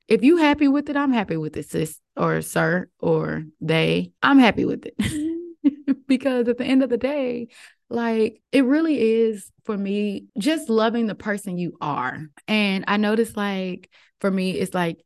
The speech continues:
we go through these different stages, and, like, everybody's like, "Oh, well, you know, I wanna go back to," well, not everybody. I have some friends that are like, "I wish I was my high school age or my high school size, my high school size." And I'm like, "But your high school size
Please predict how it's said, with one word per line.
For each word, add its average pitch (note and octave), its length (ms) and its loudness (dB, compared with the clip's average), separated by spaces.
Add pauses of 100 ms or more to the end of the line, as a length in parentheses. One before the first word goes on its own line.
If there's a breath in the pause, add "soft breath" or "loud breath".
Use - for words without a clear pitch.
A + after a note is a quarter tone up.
(100)
we F#3+ 140 0
go F3+ 200 2
through F3+ 220 -4
these F3 220 -4
different E3+ 360 -4
stages, E3+ 640 -2 (380 soft breath)
and, F3+ 200 0
like, D#3+ 560 -2
everybody's E3+ 600 -2
like, D#3+ 200 -4
"Oh, D4 340 2
well, A#3+ 280 4
you B3+ 120 2
know, A#3+ 120 -4
I B3+ 80 -2
wanna C#4 240 2
go B3 160 -4
back A#3+ 260 -8
to," A3 280 -2 (180)
well, F#3+ 100 -6
not - 140 -4
everybody. D3 460 -4
I G3 100 -2
have E3+ 160 0
some D#3 240 -6
friends E3 260 -6
that D#3 100 -4
are D3+ 60 -6
like, D#3 220 -8
"I C#4 100 -2
wish D4 300 -4
I D4 80 2
was D4 160 0
my C#4 140 2
high D4 200 -2
school B3 400 -4
age - 380 -6
or G#3+ 80 -2
my A3+ 160 -2
high B3+ 200 0
school G#3+ 260 -2
size, F#3 280 -4
my G3+ 120 -6
high C4 180 0
school G#3+ 240 -2
size." F3+ 340 -6
And - 80 -6
I'm A3+ 140 -2
like, G#3 400 -4
"But B3+ 240 4
your A#3+ 100 4
high C4 240 2
school B3 360 0
size E4 840 -2